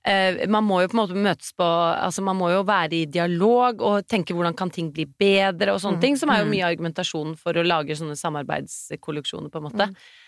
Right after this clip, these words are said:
Speaker 1: Eh, men da synes jeg også man skal på en måte bare adressere elefanten i rommet, for det er noe
Speaker 2: Ja.
Speaker 1: med å slippe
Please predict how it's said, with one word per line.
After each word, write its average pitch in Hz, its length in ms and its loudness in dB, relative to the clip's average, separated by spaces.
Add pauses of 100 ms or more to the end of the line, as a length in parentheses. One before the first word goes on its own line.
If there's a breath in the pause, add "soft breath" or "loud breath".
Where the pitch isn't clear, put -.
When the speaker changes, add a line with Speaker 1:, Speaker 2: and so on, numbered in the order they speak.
(180 soft breath)
Speaker 1:
Eh, 208 140 2
men 214 120 0
da 220 100 2
synes 214 180 -4
jeg 202 100 2
også 185 200 -4
man 214 120 -2
skal 240 180 -4
på 269 80 -2
en 254 140 0
måte 202 240 0 (640)
bare 240 240 2
adressere 202 1120 0 (100)
elefanten 220 400 -2
i 226 80 4
rommet, 214 240 2
for 254 100 -6
det 247 60 4
er 247 80 2
noe 285 40 4
Speaker 2:
Ja. 208 40 2
Speaker 1:
med 202 140 0
å 233 80 0
slippe 208 560 -2